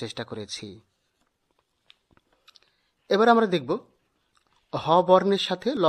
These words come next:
যুক্ত থাকলে কেমন উচ্চারণ হয়। হ বর্ণের সঙ্গে ল যুক্ত থাকলে উচ্চারণের ক্ষেত্রে কিছুটা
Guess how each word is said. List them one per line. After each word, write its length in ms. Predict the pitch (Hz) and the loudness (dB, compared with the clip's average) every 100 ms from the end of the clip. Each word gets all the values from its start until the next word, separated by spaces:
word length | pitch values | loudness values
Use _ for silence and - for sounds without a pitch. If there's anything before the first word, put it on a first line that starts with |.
| 147 | 2
যুক্ত 240 | 135 139 139 | 2 -8 -8
থাকলে 300 | 143 135 156 | -8 -6 -4
কেমন 280 | 160 131 120 | -2 -2 -6
উচ্চারণ 400 | 113 123 110 101 | -8 -10 -10 -14
হয়। 280 | - 92 - _ _ _ _ _ _ _ _ _ _ _ _ _ _ _ _ _ _ | -16 -18 -20 _ _ _ _ _ _ _ _ _ _ _ _ _ _ _ _ _ _
হ 100 | 123 160 185 | -2 2 6
বর্ণের 340 | 214 233 240 | 6 4 2
সঙ্গে 220 | 240 233 240 | 0 2 2
ল 120 | 220 196 196 | 8 8 8
যুক্ত 200 | 214 233 | 4 0
থাকলে 320 | 220 226 180 285 - _ _ | 0 0 0 -2 -10 _ _
উচ্চারণের 520 | 180 175 202 196 202 202 | -6 0 2 2 0 0
ক্ষেত্রে 280 | 202 190 190 | -4 -4 -4
কিছুটা 360 | 185 214 208 | -4 -6 -4